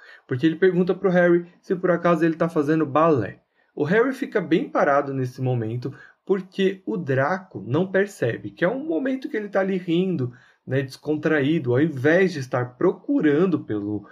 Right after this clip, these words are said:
pelo pomo de ouro, ele simplesmente tá ali fazendo chacota do Harry, nem percebe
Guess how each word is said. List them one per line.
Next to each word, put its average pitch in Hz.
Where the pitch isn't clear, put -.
pelo 113
pomo 101
de 127
ouro, 165
ele 220
simplesmente 180
tá 185
ali 170
fazendo 165
chacota 139
do 160
Harry, 147
nem 196
percebe 151